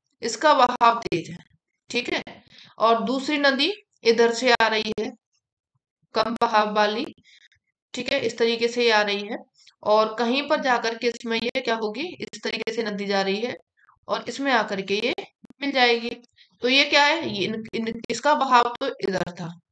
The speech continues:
ये कौन सी हो जाएगी, अनुवर्ती सरता हो जाएगी आप लोगों की, ठीक है, और इसका बहाव जो था वो इस साइड था,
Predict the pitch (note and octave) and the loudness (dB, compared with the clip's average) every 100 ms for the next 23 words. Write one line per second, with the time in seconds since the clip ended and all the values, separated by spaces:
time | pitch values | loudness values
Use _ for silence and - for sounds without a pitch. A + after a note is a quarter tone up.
0 | _ G3+ A#3+ B3 B3 - B3+ A#3 A3+ A#3 | _ -2 2 2 2 -2 2 2 0 -2
1 | D#4+ - - _ _ - A3+ A3+ A#3 A#3 | -6 -10 -20 _ _ -2 -2 2 0 0
2 | A#3 A#3+ A3 - A3+ G#3 G#3 A3+ G#3 - | -6 -4 -4 -4 -4 -2 -4 -2 -4 -4
3 | G3 G3 G3 - - _ - - A3 - | -6 -4 -4 -6 -10 _ -12 -8 -6 -6
4 | - _ _ _ _ G#3 A#3 - A#3+ D4 | -12 _ _ _ _ -2 -2 -2 -2 0
5 | D4+ C4+ B3 A#3 A#3 C4 B3+ A#3 - - | 2 2 4 4 4 0 0 0 0 -4
6 | _ _ G#3+ C4 B3 - G3+ F#3 D#3+ - | _ _ -4 -2 -2 -2 -2 0 -2 -6